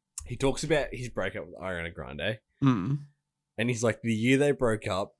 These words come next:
Speaker 1: she was named, like, Woman of the Year by, like, some magazine, and he got called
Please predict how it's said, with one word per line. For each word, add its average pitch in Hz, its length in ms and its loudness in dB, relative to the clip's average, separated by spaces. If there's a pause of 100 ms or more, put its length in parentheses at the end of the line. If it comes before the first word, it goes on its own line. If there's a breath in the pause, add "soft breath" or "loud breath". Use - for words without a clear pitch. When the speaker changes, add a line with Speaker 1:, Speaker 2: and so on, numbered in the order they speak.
(140)
Speaker 1:
she 123 260 2
was 117 180 2
named, 107 260 2
like, 95 180 -2
Woman 101 480 -4
of 90 120 -4
the 92 100 -6
Year 82 560 -6 (340)
by, 92 80 0
like, 80 180 -2
some 95 260 -2
magazine, 85 680 -4 (580)
and 98 140 0
he 131 80 6
got 123 160 4
called 117 320 6